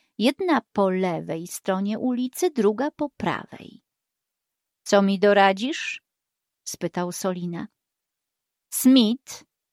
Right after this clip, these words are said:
wykuwa dobrą broń i jest nieco tańszy", oznajmił włóczykij, wskazując na kuźnię po lewej.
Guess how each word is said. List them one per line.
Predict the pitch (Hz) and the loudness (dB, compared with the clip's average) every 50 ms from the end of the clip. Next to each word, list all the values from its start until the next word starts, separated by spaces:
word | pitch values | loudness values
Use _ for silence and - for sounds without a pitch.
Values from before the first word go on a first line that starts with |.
| _ _ _ _ _ _ _ | _ _ _ _ _ _ _
wykuwa | - 196 226 226 - 254 233 226 226 220 | 2 2 2 4 4 2 6 8 6 8
dobrą | 202 220 214 208 226 226 220 226 220 | 10 8 8 8 8 6 6 4 4
broń | 208 220 214 208 202 202 208 214 226 233 - _ _ _ _ _ _ - | 4 6 8 8 8 8 6 4 2 0 -2 _ _ _ _ _ _ -4
i | - 226 220 | -2 0 2
jest | 208 208 208 - - - | 2 2 0 -2 -4 -2
nieco | 190 190 190 - - 190 | -2 -2 -2 -2 -2 -2
tańszy", | - - 214 196 175 165 - - - - - - - _ _ _ _ _ _ _ _ _ _ _ _ _ _ _ _ _ | 0 0 -2 -2 -2 -4 -6 -6 -6 -6 -8 -12 -14 _ _ _ _ _ _ _ _ _ _ _ _ _ _ _ _ _
oznajmił | - - 208 185 202 208 185 185 185 185 185 180 180 180 175 | 0 0 2 4 4 2 2 0 -2 -4 -4 -4 -6 -6 -8
włóczykij, | 170 180 180 170 - - - 190 185 _ - - 208 208 226 254 302 _ _ _ _ _ _ _ _ - - | -8 -8 -8 -8 -8 -6 -6 -6 -6 _ -8 -8 -6 -6 -6 -8 -10 _ _ _ _ _ _ _ _ -14 -10
wskazując | - - - 311 302 247 247 240 226 214 214 220 220 - - | -4 4 4 4 6 4 2 0 0 0 -2 -2 -4 -2 -2
na | 214 214 | -2 -2
kuźnię | - - - 175 180 170 170 180 175 175 | -2 -6 -8 -8 -8 -6 -4 -4 -4 -6
po | - - 196 180 165 | -6 -6 -4 -4 -4
lewej. | 156 - - - 180 - - - - - | -4 -6 -10 -12 -14 -14 -16 -16 -18 -20